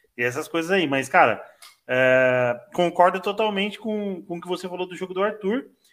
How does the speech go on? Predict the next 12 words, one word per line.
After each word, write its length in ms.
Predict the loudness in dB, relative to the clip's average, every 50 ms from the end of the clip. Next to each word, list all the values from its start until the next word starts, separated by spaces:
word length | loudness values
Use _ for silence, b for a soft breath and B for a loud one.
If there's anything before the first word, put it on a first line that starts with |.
| _ _ -14
e 80 | -8
pelo 200 | -6 -4 -4 -2
jogo 200 | -4 -4 -6 -6
truncado 500 | -4 -4 -4 -2 2 2 2 2 0 -4
do, 160 | -6 -8 -8
do, 120 | -10 -12 -14
do 100 | -16 -10
Cuiabá. 340 | -4 0 0 2 4 4 2
O 120 | 2 2 0
Cuiabá 260 | -2 0 0 0 -2
congestionou 600 | -2 -6 -12 -12 -12 -14 -10 -8 -8 -6 -6 -8
muito, 480 | -8 -8 -10 -10 -10 -10 -12 -14 -14 -14